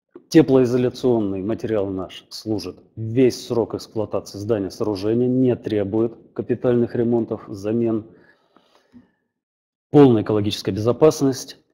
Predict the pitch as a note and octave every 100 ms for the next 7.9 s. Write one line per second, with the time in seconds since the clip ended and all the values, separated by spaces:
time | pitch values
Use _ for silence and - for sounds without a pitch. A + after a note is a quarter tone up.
0 | _ - - B2+ B2+ B2 A#2 G#2 A#2 A2+
1 | G#2 - A2 A#2+ C3+ C3 - A#2+ B2 B2
2 | - G#2 - A2 G#2 - - G#2 G#2 C3+
3 | C3+ - - B2 C3 B2 A#2+ - - F#2+
4 | F#2 B2+ C3 B2 - F#2 - B2 - -
5 | A2+ A2 G#2+ A2+ A2 G2+ - - _ _
6 | _ _ _ _ C#3+ C3+ G#2+ G#2+ - F2+
7 | F#2+ G#2+ B2+ D3 C3 - A2+ A2 F#2